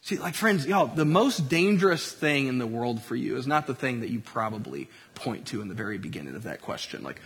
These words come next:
what's the most dangerous thing in the world for you? You could probably come up with some, some things.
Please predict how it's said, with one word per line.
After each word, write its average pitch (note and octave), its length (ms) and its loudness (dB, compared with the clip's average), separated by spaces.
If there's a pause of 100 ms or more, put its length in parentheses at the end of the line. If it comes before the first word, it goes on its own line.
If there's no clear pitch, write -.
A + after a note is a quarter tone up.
what's G#3 200 2
the G3 60 0
most D3 220 2
dangerous B2+ 460 0
thing A2 160 -8
in D#2 80 -8
the - 80 -8
world G1+ 240 -8
for - 100 -12
you? - 240 -8 (440)
You G3+ 100 2
could D#3 80 4
probably C3 180 4
come C3+ 160 0
up G#2+ 80 -2
with A#2 120 -4
some, A2+ 280 -8
some A2 220 -6
things. C3 580 -6